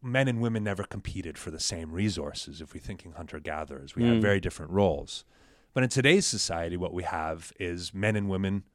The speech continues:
Speaker 1: working in the same workplace.
Speaker 2: Mm.
Speaker 1: And our ability to perform isn't, uh, in any way linked to how our physique or how big we are, how much we could bench press,
Speaker 2: Mm.
Speaker 1: or how far we can run.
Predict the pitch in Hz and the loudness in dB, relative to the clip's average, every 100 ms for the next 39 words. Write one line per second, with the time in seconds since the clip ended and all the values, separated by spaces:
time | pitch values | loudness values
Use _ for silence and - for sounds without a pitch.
0 | _ 120 123 - 98 98 - 98 104 117 | _ 4 4 2 -2 -2 0 2 2 2
1 | - 76 - - - 135 120 110 101 - | -2 -12 -12 -16 -4 2 4 4 -2 -10
2 | - _ - 123 120 120 113 - - _ | -20 _ 2 4 4 2 -2 -10 -20 _
3 | _ - 135 139 127 110 127 120 113 - | _ 2 6 6 6 6 4 4 2 -2
4 | - 107 - 208 151 139 143 143 - _ | -8 -4 4 6 8 6 4 0 -6 _
5 | _ _ - - 123 - - 135 135 156 | _ _ -20 -14 -14 -14 -6 0 2 4
6 | 180 165 110 101 101 113 104 - - - | 6 6 6 4 4 4 2 -2 -8 -8
7 | - - 104 98 92 90 92 110 107 95 | -8 -4 0 0 -2 -4 -2 -2 -2 -6
8 | - 110 - 104 107 85 - 85 95 90 | 0 0 0 -2 -2 -4 -6 -4 -4 0
9 | 110 107 87 92 92 87 101 98 95 87 | 2 2 0 0 0 0 -2 -6 -6 -8
10 | 82 92 98 - 76 - - - 131 120 | -6 -6 -6 -8 -10 -6 -8 -4 2 2
11 | 110 92 95 90 101 107 95 95 95 98 | 2 0 0 0 -2 -2 -2 -2 -2 2
12 | 107 73 | 2 2